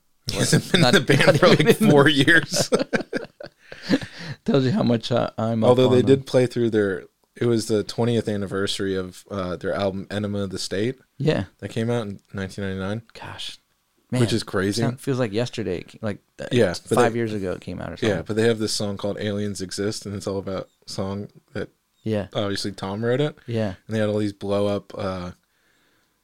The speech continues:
Speaker 1: aliens that they <laughs> threw out in the crowd. So it's kinda cool.
Speaker 2: That's kinda cool.
Speaker 1: Yeah.
Speaker 2: Did they get dis-,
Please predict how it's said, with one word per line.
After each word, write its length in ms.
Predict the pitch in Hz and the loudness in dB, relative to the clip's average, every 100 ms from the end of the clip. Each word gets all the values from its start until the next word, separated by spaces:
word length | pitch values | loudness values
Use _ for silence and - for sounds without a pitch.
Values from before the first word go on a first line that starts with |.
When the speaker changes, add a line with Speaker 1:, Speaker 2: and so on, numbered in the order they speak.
| - | -8
Speaker 1:
aliens 560 | 104 101 113 120 120 | -6 -2 -2 -4 -8
that 140 | - 110 | -10 -4
they 200 | 110 104 | -2 -2
<laughs> 0 | |
threw 320 | - - 127 | -2 0 0
out 140 | 110 | 0
in 80 | 117 | -2
the 80 | 107 | -6
crowd. 400 | - 98 101 107 _ | -6 -6 -6 -10 _
So 320 | - 104 98 120 | -16 -14 -14 -14
it's 100 | - | -18
kinda 220 | - - - | -20 -20 -10
cool. 120 | 104 | -8
Speaker 2:
That's 200 | 101 - | -6 -8
kinda 240 | - 87 | -8 -8
cool. 260 | - - - - | -8 -10 -12 -10
Speaker 1:
Yeah. 180 | 98 95 - _ _ | -8 -8 -12 _ _
Speaker 2:
Did 140 | - 107 | -4 2
they 80 | 104 | 2
get 160 | 104 | 2
dis-, 220 | 104 - | -2 -6